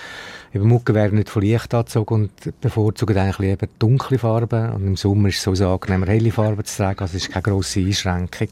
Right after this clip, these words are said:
Das andere sind dann die Muckenschutzmittel,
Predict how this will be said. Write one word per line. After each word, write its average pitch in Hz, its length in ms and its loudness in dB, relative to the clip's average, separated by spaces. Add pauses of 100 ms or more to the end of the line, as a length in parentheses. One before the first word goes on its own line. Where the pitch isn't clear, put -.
(560)
Das - 120 0
andere 139 240 4
sind 127 200 4
dann 113 140 2
die 120 140 4
Muckenschutzmittel, 160 1200 2